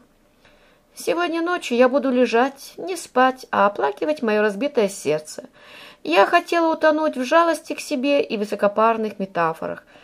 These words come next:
И, может быть, я буду при этом бесконечно слушать «Аллилуйя, Боно Йови». Каждому, наконец, требуется собственная мелодия для такого случая.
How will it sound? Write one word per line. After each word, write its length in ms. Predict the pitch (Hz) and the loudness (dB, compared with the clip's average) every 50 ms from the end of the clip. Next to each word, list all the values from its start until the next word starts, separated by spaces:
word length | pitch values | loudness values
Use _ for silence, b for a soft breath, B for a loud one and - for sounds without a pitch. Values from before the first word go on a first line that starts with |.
| B B B B B B | B B B B B B
И, 80 | - 311 | -2 0
может 260 | 339 370 349 320 302 | 2 2 2 2 2
быть, 220 | 269 330 320 330 | 0 -2 -2 2
я 120 | 285 311 302 | 4 4 4
буду 260 | 285 320 311 311 302 | 4 4 -2 -2 -4
при 160 | 302 - 285 | -2 2 6
этом 280 | 285 294 294 294 262 254 | 6 6 6 6 0 0
бесконечно 640 | 269 262 - - 311 330 392 415 403 - 320 320 311 | -2 -4 -2 -2 0 0 0 -2 -4 -4 -6 -8 -8
слушать 520 | 311 - 285 294 294 294 - 277 277 - | -8 -4 -2 -2 0 0 -2 -8 -8 0
«Аллилуйя, 560 | - 254 247 247 254 240 247 247 240 233 233 214 | 0 2 2 4 2 2 2 2 2 2 2 2
Боно 300 | 185 202 233 226 226 226 | 4 2 2 4 4 0
Йови». 560 | 226 214 220 269 277 269 220 170 156 - b b b b b b b b b b _ _ | 0 0 0 2 2 2 0 -2 -8 -10 b b b b b b b b b b _ _
Каждому, 420 | - - - - 269 196 208 202 196 | -2 0 0 0 2 0 2 2 2
наконец, 400 | 196 196 196 208 196 196 190 190 | 0 4 4 4 4 4 2 -4
требуется 540 | - - 214 214 196 220 220 220 - 240 233 | -2 0 0 2 4 2 0 2 0 -2 0
собственная 560 | - - 294 294 294 - 226 202 196 185 185 | 6 6 6 6 6 -4 -4 -2 -2 -2 0
мелодия 520 | 185 214 220 196 170 160 - 151 156 - | 0 0 2 2 0 0 -2 -4 -6 -4
для 140 | - 185 185 | -2 -4 -2
такого 320 | 185 196 190 - 180 185 | -2 -2 -4 -2 -2 -2
случая. 540 | 202 - - 185 147 - - - - 113 - | -4 -4 -6 -12 -10 -10 -10 -12 -12 -12 -12